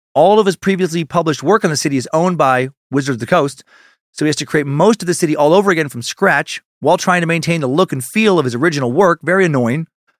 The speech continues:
And then the work, uh, comes to a complete halt when he suffers a stroke in April of two thousand four, another one a few weeks later. Finally, in two thousand five, Castle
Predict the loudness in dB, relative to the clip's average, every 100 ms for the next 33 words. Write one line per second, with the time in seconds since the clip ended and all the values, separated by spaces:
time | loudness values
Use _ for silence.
0 | _ _ _ _ 0 2 4 4 4 2
1 | 0 0 2 2 2 -2 -2 -4 -4 -2
2 | 0 2 2 0 _ -8 -6 -2 -2 -2
3 | -6 -2 0 0 -2 _ _ _ -8 -6
4 | -2 -2 0 0 -2 -2 -2 -2 -6 _
5 | _ -2 0 2 0 -2 -4 -4 -4 -4
6 | -6 -10 _ _ _ _ _ _ 0 2
7 | 2 0 2 0 0 -2 -2 -4 -8 -4
8 | -2 0 -2 -2